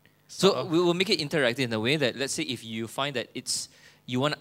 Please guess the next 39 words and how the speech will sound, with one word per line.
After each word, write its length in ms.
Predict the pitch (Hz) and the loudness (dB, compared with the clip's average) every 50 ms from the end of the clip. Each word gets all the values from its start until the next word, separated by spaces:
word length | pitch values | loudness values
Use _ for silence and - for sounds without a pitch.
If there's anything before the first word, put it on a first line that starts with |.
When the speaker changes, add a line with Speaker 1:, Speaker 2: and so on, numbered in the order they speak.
| - | -2
Speaker 1:
ask 220 | 139 139 143 143 - | 0 0 0 0 -2
a 40 | 123 | -6
bit 160 | 135 127 127 | -6 -6 -6
more, 180 | 123 110 107 | -6 -6 -6
then 160 | 110 127 131 135 | -4 -6 -6 -6
just, 400 | 147 147 - - - - - - | -6 -8 -8 -10 -12 -14 -14 -12
just 160 | 165 165 - | -10 -4 0
raise 140 | 156 156 127 | 0 0 0
your 80 | 120 | 0
hands, 340 | 127 117 107 98 - - - - | -4 -4 -6 -8 -12 -16 -16 -16
and 120 | 107 113 | -12 -10
then 300 | 117 120 120 120 120 113 - | -8 -8 -10 -10 -14 -12 -6
we'll, 180 | 117 123 120 120 | -4 -2 -2 0
we'll 140 | 120 117 | 0 -2
do 140 | 117 127 131 | -2 -2 -2
that 140 | 131 127 110 | 0 -2 -2
also. 300 | 110 104 - 117 104 95 | -4 -6 -8 -10 -10 -10
Speaker 2:
Yep, 180 | 113 120 135 127 | -8 -6 -6 -6
Speaker 1:
It's 100 | - 123 | -4 -4
Speaker 2:
yep. 80 | 127 120 | -4 -4
Speaker 1:
quite 160 | - 101 - | -4 -4 -6
cool. 240 | - - 110 - - _ _ _ - | -6 -6 -8 -8 -8 _ _ _ -12
Speaker 2:
Yeah, 160 | 131 127 117 113 | -8 -6 -6 -2
so 60 | 113 | -2
Speaker 1:
Yeah. 80 | 117 123 | 0 0
Speaker 2:
that 100 | 151 143 | 0 0
we 60 | 127 | 0
can 140 | - 131 123 | -2 -4 -2
clarify 380 | - 139 143 156 147 139 143 | 0 0 2 2 2 2 0
certain 240 | 135 - 139 131 131 | 0 -2 -4 -10 -10
things, 220 | - 127 113 104 - | -10 -12 -12 -12 -12
so 200 | - - 147 131 | -8 -6 -4 -4
that 160 | 117 107 107 104 - - _ - | -4 -4 -6 -8 -14 -14 _ -10
everyone's 300 | 120 131 135 127 127 - | -8 -6 -6 -6 -6 -6
Speaker 1:
Yeah. 40 | 117 | -10
Speaker 2:
on 60 | 107 | -12
the 100 | 101 98 | -12 -12
same 200 | - - 117 120 | -10 -10 -10 -10
page. 380 | 113 110 - - - - - | -10 -12 -12 -12 -12 -14 -14